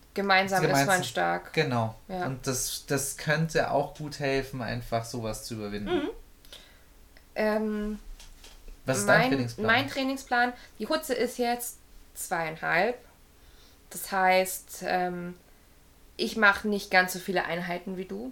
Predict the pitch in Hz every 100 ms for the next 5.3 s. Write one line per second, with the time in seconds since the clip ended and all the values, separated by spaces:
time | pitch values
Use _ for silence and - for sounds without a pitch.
0 | - - 220 208 220 233 220 - 233 254
1 | - 127 104 98 98 90 98 170 - 139
2 | 127 208 214 170 196 190 175 196 220 -
3 | - 185 214 208 - 196 185 175 180 175
4 | 175 180 175 175 175 - - 196 208 208
5 | 202 208